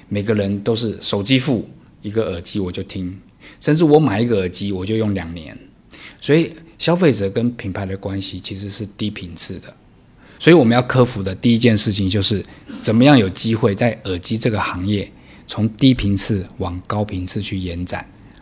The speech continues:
所以我们做什么？粉丝营运。我在思考这件事情，我第一个想要的就是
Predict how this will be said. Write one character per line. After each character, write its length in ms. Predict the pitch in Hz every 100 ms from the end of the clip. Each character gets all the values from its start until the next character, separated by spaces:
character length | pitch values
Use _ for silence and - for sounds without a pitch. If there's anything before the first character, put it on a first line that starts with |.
| - - -
所 140 | - 139
以 20 |
我 80 | 117
们 160 | 92
做 220 | 92 110
什 100 | 98
么？ 80 | 90 - -
粉 320 | - - 90 82
丝 340 | - 110 101
营 240 | 95 87
运。 240 | 92 95 82 - - - - - - -
我 160 | 123 120
在 160 | 196
思 380 | 190 - - 185
考 160 | 156 107
这 140 | 139
件 120 | 131
事 160 | 127 131
情， 240 | 110 98 98
我 100 | 101
第 200 | 147 147
一 40 |
个 140 | 123
想 500 | 101 - 131 - 98
要 160 | 113 123
的 80 | 101
就 100 | 110
是 240 | 107 98